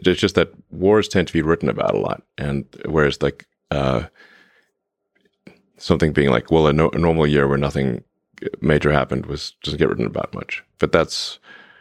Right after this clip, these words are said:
you know, most people just like farming and kinda, like, living their life, you know, um,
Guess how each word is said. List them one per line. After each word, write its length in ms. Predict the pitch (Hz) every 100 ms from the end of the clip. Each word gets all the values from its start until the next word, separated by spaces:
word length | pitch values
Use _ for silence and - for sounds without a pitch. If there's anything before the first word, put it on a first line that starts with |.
| _ _ _
you 80 | 95
know, 60 |
most 200 | 80 82
people 160 | - 71
just 180 | 73 -
like 140 | 50
farming 520 | - 69 65 65 64 60
and 260 | 60 - _ _ _ _ _ _ -
kinda, 400 | 50 50 - 50
like, 120 | -
living 200 | 76 67
their 140 | 67 60
life, 280 | 58 58 52
you 80 |
know, 160 | - - _ _
um, 400 | - 60 62 60